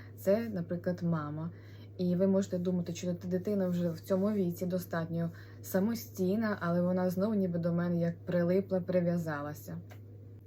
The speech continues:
Але діти будуть звертатися до вас, е, тому що вони у вас, е, відчувають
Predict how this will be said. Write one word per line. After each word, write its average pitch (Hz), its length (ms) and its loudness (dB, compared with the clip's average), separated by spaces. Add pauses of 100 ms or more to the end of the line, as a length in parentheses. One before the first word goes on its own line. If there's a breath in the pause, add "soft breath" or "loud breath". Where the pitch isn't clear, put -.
(400 loud breath)
Але 180 260 0
діти 208 300 -2
будуть 175 300 -2
звертатися 175 580 -4
до 170 140 -2
вас, 196 500 -6 (540 loud breath)
е, - 80 -12
тому 180 240 -2
що 175 140 -6
вони 175 180 0
у 180 120 0
вас, 180 400 -4
е, 165 400 0
відчувають 165 800 -4